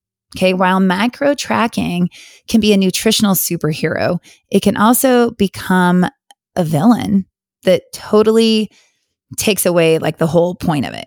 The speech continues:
Okay. Picture this. You're at a restaurant having a delightful meal, but instead of,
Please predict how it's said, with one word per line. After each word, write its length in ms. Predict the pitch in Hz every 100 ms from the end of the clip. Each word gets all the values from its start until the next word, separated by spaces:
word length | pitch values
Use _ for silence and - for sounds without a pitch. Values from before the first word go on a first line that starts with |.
| _
Okay. 320 | - 175 175 - - _ -
Picture 260 | 262 247
this. 240 | 180 - -
You're 100 | -
at 140 | 185
a 60 | 269
restaurant 520 | 208 - 175 175 233 _ _
having 340 | - 190 202 185
a 80 |
delightful 600 | 170 151 156 165 - 240
meal, 440 | 240 - - 214 277 _ _ _ -
but 220 | 208 -
instead 320 | 208 - 233 240
of, 160 | 208